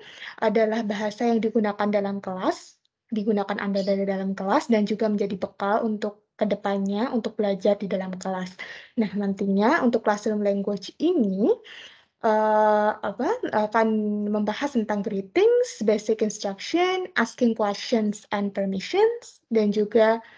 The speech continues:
working in groups. Jadi, eh, setiap pertemuan nantinya akan secara eksplisit maupun implisit akan Ustazah Astri bantu untuk Ananda memahami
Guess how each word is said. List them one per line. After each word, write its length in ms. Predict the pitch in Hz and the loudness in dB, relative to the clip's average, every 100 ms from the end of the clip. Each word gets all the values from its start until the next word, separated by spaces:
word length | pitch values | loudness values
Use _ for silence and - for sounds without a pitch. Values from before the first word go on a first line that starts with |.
| _ - | _ 2
working 380 | 220 214 208 214 | 2 2 -2 -2
in 160 | 196 | -2
groups. 640 | 196 202 - - - - - - - - 220 | 2 2 0 -4 -12 -10 -14 -16 -16 -10 2
Jadi, 720 | 226 208 208 247 277 277 277 | 4 4 2 0 2 2 0
eh, 380 | - 214 214 208 | 0 0 2 0
setiap 720 | 208 220 _ 233 233 240 - _ _ _ _ | -2 -6 _ 2 2 2 -2 _ _ _ _
pertemuan 600 | 208 - 214 214 208 202 | -6 -2 -2 0 -2 -2
nantinya 560 | 202 196 196 196 226 - | -4 -4 -4 0 2 2
akan 240 | 226 - 226 | 0 0 -2
secara 360 | 226 - 202 - | -4 -4 -2 -4
eksplisit 560 | 196 - 208 202 294 294 | -8 -10 -8 0 0 0
maupun 320 | 214 202 208 202 | -4 -4 -8 -8
implisit 560 | 190 190 190 - 349 349 | -8 -10 -12 -2 -2 0
akan 240 | 208 214 202 _ - | -4 -4 -8 _ -10
Ustazah 480 | 196 - 202 190 196 | -10 -6 -6 -6 -10
Astri 320 | 196 _ 202 | -12 _ -6
bantu 480 | 190 185 185 302 - | -4 -6 -2 -2 0
untuk 280 | 233 214 _ _ - - - - | 0 -2 _ _ -20 -20 -20 -2
Ananda 480 | 240 247 254 254 269 | 2 4 4 2 0
memahami 960 | 220 214 214 202 214 202 226 311 381 | -2 -6 -8 -8 -6 -2 -2 -2 -4